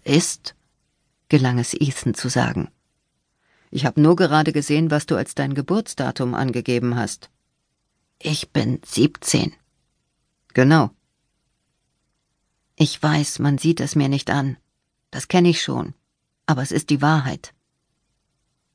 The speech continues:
„Hast du irgendeinen Ausweis?“ „Oh, warte, der wird in dem Portemonnaie gewesen sein, und das wurde dir ja gestohlen, richtig?“ „Nein, ich hatte es nicht bei mir. Es ist in meiner Tasche.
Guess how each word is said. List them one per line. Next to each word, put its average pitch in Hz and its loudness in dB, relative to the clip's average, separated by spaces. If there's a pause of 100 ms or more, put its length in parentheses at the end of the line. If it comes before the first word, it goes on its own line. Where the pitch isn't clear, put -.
(560)
„Hast - -2
du 135 4
irgendeinen 135 2
Ausweis?“ - -2 (1000)
„Oh, 226 4
warte, 185 -2
der 127 0
wird 147 -2
in 135 0
dem 127 -2
Portemonnaie 147 0
gewesen 135 0
sein, 135 -2
und 139 -2
das 147 0
wurde 170 4
dir 143 2
ja 143 0
gestohlen, 147 0
richtig?“ 151 0 (1300)
„Nein, 151 0 (160)
ich 170 2
hatte 151 -2
es 147 0
nicht 147 0
bei 143 0
mir. 139 0 (680)
Es 165 2
ist - 0
in 165 4
meiner 147 2
Tasche. - -4